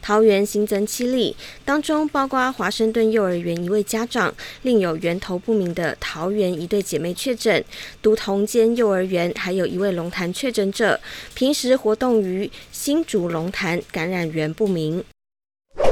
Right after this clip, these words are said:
Omicron 疫情肆虐全球，连帛琉也遭攻陷，每日确诊数七十二例，至今累计已经有六百五十一例确诊。我国昨日新增两名境外移入，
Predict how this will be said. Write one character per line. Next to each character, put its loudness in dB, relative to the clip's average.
Omicron 4
疫 2
情 2
肆 0
虐 8
全 -2
球， -2
连 0
帛 -2
琉 0
也 0
遭 -4
攻 2
陷， 0
每 4
日 2
确 0
诊 4
数 2
七 -4
十 -2
二 2
例， 2
至 -2
今 0
累 0
计 -4
已 -6
经 2
有 2
六 4
百 0
五 -2
十 -6
一 -4
例 0
确 -2
诊。 2
我 0
国 4
昨 4
日 8
新 2
增 2
两 0
名 -2
境 2
外 4
移 -2
入， 2